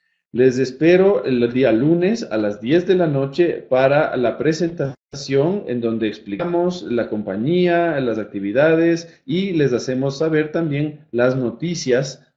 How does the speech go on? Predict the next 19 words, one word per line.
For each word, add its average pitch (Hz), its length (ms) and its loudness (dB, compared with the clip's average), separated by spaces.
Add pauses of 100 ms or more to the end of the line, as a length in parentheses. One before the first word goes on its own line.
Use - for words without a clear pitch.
para 127 440 4
esa 113 240 -4
semana. 92 580 -8 (300)
Entonces, 131 680 -4
invítales 160 680 0
a 151 120 0
las 123 200 0
personas, 143 600 -2
si - 60 -8
es 110 100 -8
que 104 100 -6
tú 120 120 -6
estás 127 280 0
en 123 100 -4
California, 123 680 -2
en 101 120 -14
Texas, 135 520 -6 (200)
en 110 160 -8
Florida, 123 760 -2